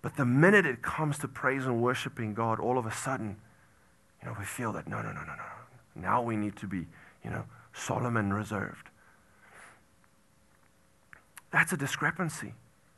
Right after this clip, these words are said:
And that's inaccurate. That's not even scriptural. Like, if you are in any form or way demonstrative about sport or about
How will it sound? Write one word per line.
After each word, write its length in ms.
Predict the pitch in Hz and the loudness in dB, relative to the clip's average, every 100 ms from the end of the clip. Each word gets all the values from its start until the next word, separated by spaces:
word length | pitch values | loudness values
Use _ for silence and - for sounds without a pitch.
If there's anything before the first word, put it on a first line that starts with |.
| _ _ - - - - - _ _ - | _ _ -20 -20 -20 -20 -20 _ _ -8
And 100 | 139 | 0
that's 160 | 147 156 | 2 4
inaccurate. 520 | 156 151 214 - - | 6 8 6 2 0
That's 180 | 120 202 | 0 2
not 80 | |
even 140 | 185 175 | 2 0
scriptural. 560 | - 135 - - 156 - - _ _ _ _ _ _ _ _ _ _ _ _ _ - | 0 -2 -2 -4 -6 -8 -16 _ _ _ _ _ _ _ _ _ _ _ _ _ 2
Like, 160 | 160 | 2
if 160 | 170 - | 2 4
you 160 | 185 - | 6 8
are 180 | 147 | 8
in 240 | - 165 160 | 6 4 0
any 200 | 175 190 | 0 4
form 460 | 196 - 165 160 151 | 2 2 2 4 2
or 200 | 131 131 | -2 -2
way 400 | 120 139 123 117 - - - - _ _ | -2 -2 -6 -10 -14 -20 -20 -20 _ _
demonstrative 1040 | 127 131 139 180 - 170 - - - - - - | 4 8 8 8 4 2 2 -2 -6 -10 -6 0
about 420 | 139 151 139 - - - - | 4 6 6 4 -6 -20 -4
sport 720 | - - - 190 170 120 - | 0 0 4 6 8 6 0
or 200 | - 156 | 2 6
about 340 | 156 143 156 | 6 6 4